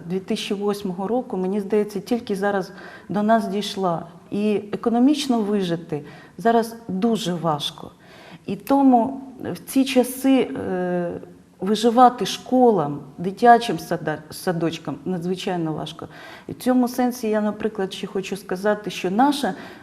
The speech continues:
е, наше місто, наш депутатський корпус, е, на чолі з Анатолієм Соловйовичем все-таки підтримують учителів. От я, наприклад, була,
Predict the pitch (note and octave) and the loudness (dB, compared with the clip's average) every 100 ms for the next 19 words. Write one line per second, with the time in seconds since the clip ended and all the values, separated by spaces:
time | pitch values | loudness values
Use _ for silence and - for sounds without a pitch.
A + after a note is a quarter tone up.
0 | - F3+ E3 - G3+ C4+ - B3 A3 G#3 | -10 -4 -2 0 2 2 2 2 2 2
1 | F#3 - - C#3+ F#3 A3+ B3+ A3 G#3+ F#3+ | 0 -4 -8 -6 -2 0 0 -2 -4 0
2 | F#3+ F3 - E3+ - G3+ G3+ - D3+ - | 0 0 -2 -12 -4 -2 -2 -4 -10 -10
3 | - - D#3+ D#3+ - E3 D#3+ - F3 F3 | -10 -8 -8 -8 -6 -6 -6 -4 -4 -4
4 | D#3+ D#3+ D#3+ F3 E3 E3 F#3 G#3+ A#3 A3+ | -4 -6 -4 -4 -6 -6 -2 0 0 -2
5 | F3+ - A#3 A3+ A3+ F#3+ - - - - | -6 -2 -2 -2 -2 -2 -2 -14 -8 -2
6 | A3 - A#3+ B3 A3 E3+ D#3 D#3+ - E3 | -2 2 2 4 2 0 -2 -6 -8 -8
7 | - E3 D3 - - - - - - F#3+ | -6 -6 -6 -10 -14 -20 -20 -20 -8 4
8 | C4+ B3 - A#3 G#3 F3+ F3+ F#3+ G#3 G#3+ | 6 6 2 -2 -2 -2 -2 2 4 4
9 | G#3+ | 2